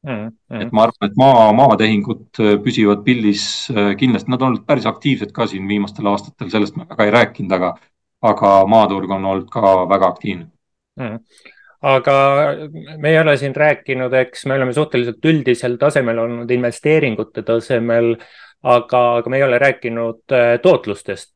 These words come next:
Speaker 1: äh, pea-, peaaegu et üldse, et väga põgusalt, et mis meil, äh, tootlused, äh, teevad, lähevad üles, äh, alla, mis teevad siis, äh, üürihinnad, äh, lähevad üles-alla, mis teeb kinnisvara väärtus, läheb üles-alla sel,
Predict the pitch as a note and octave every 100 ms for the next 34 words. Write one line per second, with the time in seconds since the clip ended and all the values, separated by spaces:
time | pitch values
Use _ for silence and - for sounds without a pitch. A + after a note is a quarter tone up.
0 | - A#2+ A#2 B2 A2+ B2+ C3+ B2 A2+ G#2+
1 | C3+ B2 - G#2 G#2 - A#2 A#2+ A2 C3
2 | B2 G2+ A2+ - A2+ B2+ C#3 D3 B2 A#2+
3 | A#2 A#2 A#2+ F3 E3+ C3 A#2+ B2 - -
4 | A#2+ B2 B2 A#2+ A#2 B2 A#2 B2 A#2 _
5 | _ - - C3+ B2+ - - - C3+ B2
6 | A#2 A#2+ C#3 C3+ A#2 A2+ A#2+ - B2 A#2+
7 | A2+ - A2+ - - B2 B2+ C#3 E3+ D#3
8 | A#2+ B2+ B2 A#2 A#2 _ - A#2+ A#2+ A#2
9 | _ _ - A#2+ A2+ B2+ B2 A#2 - A#2
10 | A#2 A#2 A2+ A#2 A2 - D3+ C#3+ B2 A#2
11 | A#2 A2+ - - G#2+ A#2 A#2 A#2 A2 A#2+
12 | A#2 A2 G#2+ B2 A#2